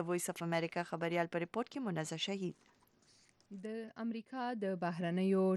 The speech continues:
Speaker 2: چارو وزیر مایک پامپیو د افغانستان د ناڅاپه سفر پر مهال ویلي، هیله مند دی چې تر سپتمبر میاشته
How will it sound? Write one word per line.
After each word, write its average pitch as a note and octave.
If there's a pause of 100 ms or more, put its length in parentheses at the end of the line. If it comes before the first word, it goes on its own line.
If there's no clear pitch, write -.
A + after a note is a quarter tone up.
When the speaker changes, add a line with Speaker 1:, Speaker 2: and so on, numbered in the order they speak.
Speaker 2:
چارو E3+
وزیر E3
مایک E3
پامپیو F3 (160)
د E3+
افغانستان E3
د E3
ناڅاپه F3
سفر E3+
پر E3+
مهال F#3+
ویلي، A3+ (400)
هیله C#4
مند D4+
دی B3+
چې A#3+
تر G#3
سپتمبر F#3
میاشته G#3